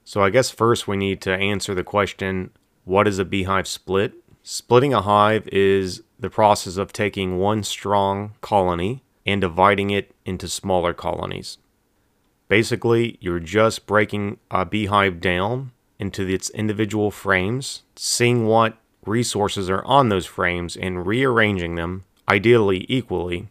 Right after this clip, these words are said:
amongst other empty boxes so that you can build more hives. Splitting is number one used to rebuild colonies that you've lost the previous year or increase your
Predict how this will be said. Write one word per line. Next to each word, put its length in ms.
amongst 680
other 300
empty 340
boxes 680
so 200
that 240
you 80
can 120
build 220
more 160
hives. 480
Splitting 680
is 480
number 360
one 360
used 440
to 480
rebuild 600
colonies 640
that 180
you've 180
lost 380
the 80
previous 480
year 320
or 540
increase 560
your 360